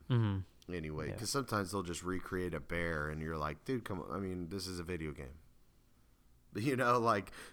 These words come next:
Speaker 2: the way,
Speaker 1: Yeah.
Speaker 2: like, a bear looks or something, or, or even, like, um, remember that movie Prey? The Prey that just came out, like, the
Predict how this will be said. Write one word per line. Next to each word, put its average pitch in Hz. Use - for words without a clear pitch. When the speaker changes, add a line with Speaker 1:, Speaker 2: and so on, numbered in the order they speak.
Speaker 2:
the 117
way, 117
Speaker 1:
Yeah. 107
Speaker 2:
like, 104
a 104
bear 104
looks 101
or 95
something, 98
or, 95
or 117
even, 113
like, 104
um, 92
remember 135
that 131
movie 110
Prey? 98
The 95
Prey 98
that 98
just 98
came 98
out, 98
like, 90
the 87